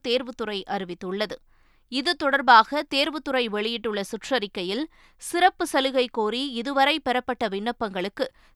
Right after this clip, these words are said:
தேர்வுத்துறை இயக்குனர் அலுவலகம் மூலமாக அனுமதி வழங்கப்பட்டுள்ள நிலையில், இனி மாவட்ட கல்வி அலுவலர்களே அனுமதி வழங்கலாம் என்றும் தெரிவிக்கப்பட்டுள்ளது. மாணவர்கள்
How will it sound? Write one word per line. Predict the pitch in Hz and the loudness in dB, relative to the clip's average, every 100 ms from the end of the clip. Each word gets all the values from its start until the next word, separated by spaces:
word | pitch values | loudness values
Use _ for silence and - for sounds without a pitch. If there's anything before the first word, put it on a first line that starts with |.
| - | 2
தேர்வுத்துறை | 320 381 370 349 311 | 4 4 0 -2 0
இயக்குனர் | 285 247 247 262 233 | 0 0 -2 0 -2
அலுவலகம் | - 208 233 233 208 202 | 0 0 2 0 0 -2
மூலமாக | 196 196 185 180 - 269 320 | -2 -4 2 2 2 -2 2
அனுமதி | 220 247 302 302 247 | 6 6 4 -2 -2
வழங்கப்பட்டுள்ள | 196 214 233 220 208 202 180 | -4 -4 -6 -8 -10 -8 -8
நிலையில், | 170 208 262 - _ _ - - | -4 -4 -4 -8 _ _ -20 -4
இனி | 330 339 | 0 2
மாவட்ட | 269 262 339 381 370 | 8 10 10 6 2
கல்வி | - 262 269 311 | 4 4 4 2
அலுவலர்களே | 269 254 247 226 214 214 233 - | 2 4 2 0 -2 0 2 2
அனுமதி | 233 277 294 254 | 0 0 -4 -4
வழங்கலாம் | 196 190 240 247 226 202 | -4 -2 0 4 4 4
என்றும் | 202 190 214 240 254 | -2 -10 -10 -6 -4
தெரிவிக்கப்பட்டுள்ளது. | 269 233 185 170 - 170 208 185 - _ _ _ _ 208 | -4 -4 -8 -12 -12 -8 -6 -6 -10 _ _ _ _ 6
மாணவர்கள் | 233 294 330 311 294 | 10 10 8 0 0